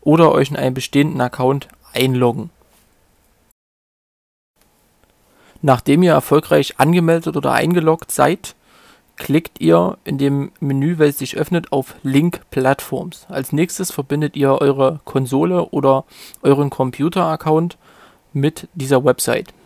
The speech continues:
Dazu einfach auf Link klicken und in den jeweiligen Account einloggen.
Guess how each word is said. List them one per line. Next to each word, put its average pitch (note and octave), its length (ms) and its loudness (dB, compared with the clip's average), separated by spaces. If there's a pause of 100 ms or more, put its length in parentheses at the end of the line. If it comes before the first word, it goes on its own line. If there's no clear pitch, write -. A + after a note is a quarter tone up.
(400)
Dazu - 320 -2
einfach C3 320 -4
auf - 160 -6
Link F3 320 0
klicken F3 420 -4 (460)
und D#3 400 0 (160)
in D3 160 0
den C3+ 120 0
jeweiligen C3 380 2
Account C3 480 -2
einloggen. B2+ 460 -2